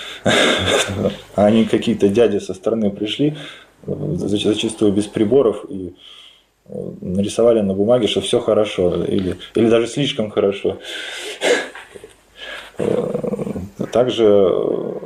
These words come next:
э, значит, не, ну, обязательно, э, внести нужно в, э,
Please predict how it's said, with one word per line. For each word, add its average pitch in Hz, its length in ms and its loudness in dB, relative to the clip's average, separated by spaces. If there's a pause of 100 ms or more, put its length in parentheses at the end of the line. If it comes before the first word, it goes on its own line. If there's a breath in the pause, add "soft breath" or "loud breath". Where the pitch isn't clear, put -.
(960)
э, - 40 -4 (580)
значит, - 400 -2
не, 110 160 4
ну, 113 520 6
обязательно, 127 480 2
э, 107 440 2
внести 113 520 2 (680)
нужно 110 500 4
в, - 200 -6
э, 101 920 4